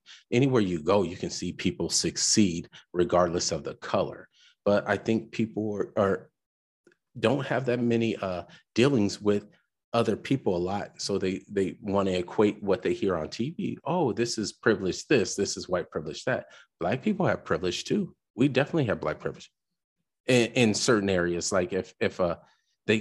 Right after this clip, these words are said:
they call them those sundown towns where if you go and you're a Black person, you're gonna get lynched. But the same thing can be said for Black areas. If white people show up there,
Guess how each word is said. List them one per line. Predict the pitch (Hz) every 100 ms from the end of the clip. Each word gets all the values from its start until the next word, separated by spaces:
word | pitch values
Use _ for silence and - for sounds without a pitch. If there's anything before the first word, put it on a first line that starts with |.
| - -
they | 110
call | 98 107
them | 98 87
those | 82
sundown | - 98 98 87 82
towns | - 85 95
where | 85 80
if | -
you | 76
go | 85 80
and | 71
you're |
a | 73 82
Black | 85 -
person, | 87 - 85
you're | 80
gonna | 78 73
get | 73 85 80
lynched. | 80 101 - - _ _
But | 107 110 -
the | 117 95
same | - 104
thing | 95 101
can | 95 98
be | 95
said | - 113 120
for | 113
Black | 113 120 202 104
areas. | 80 73 - -
If | 82
white | - 87 -
people | 92 90
show | 90 - 90
up | 78
there, | 90 98